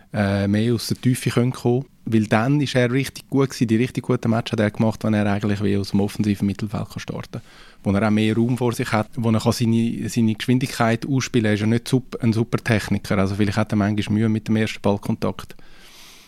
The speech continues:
Aber wenn er auf-, wie kann der Fuss in, also der, der Ball in, im Fuss überkommt im Mittelfeld und dann kann losziehen mit einem Antritt, einmal ein, ein Gegner stehen lassen oder vielleicht sogar zwei, dann ist er viel besser als jetzt in dieser Rolle in der Spitze.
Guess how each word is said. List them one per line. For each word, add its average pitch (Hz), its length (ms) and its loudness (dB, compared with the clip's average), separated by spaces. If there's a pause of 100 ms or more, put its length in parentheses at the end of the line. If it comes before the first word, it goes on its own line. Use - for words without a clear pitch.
(220)
Aber 113 220 0
wenn 110 100 2
er 113 140 0
auf-, 120 180 -8 (140)
wie 123 120 4
kann 113 460 0
der 107 80 -6
Fuss 117 300 2
in, 120 240 0
also 113 240 2
der, 110 280 0
der 101 100 -2
Ball 107 260 0
in, 113 220 2
im 110 160 0
Fuss 120 260 2
überkommt 113 400 0
im 107 80 2
Mittelfeld 101 440 0
und 104 140 0
dann 101 140 2
kann 101 140 2
losziehen 107 600 0 (100)
mit 104 180 -2
einem 107 140 2
Antritt, 101 440 0
einmal 98 220 2
ein, 101 400 0
ein 107 380 0
Gegner 107 360 -2
stehen 113 280 0
lassen 110 100 2
oder 104 120 -4
vielleicht 104 260 0
sogar 107 320 0
zwei, 110 320 2
dann 113 120 2
ist 107 120 0
er 110 40 -2
viel 120 200 2
besser 113 340 0
als 101 140 2
jetzt 98 180 -4
in 101 60 -4
dieser 104 180 2
Rolle 104 240 0
in 98 80 -2
der 107 80 -4
Spitze. - 460 -6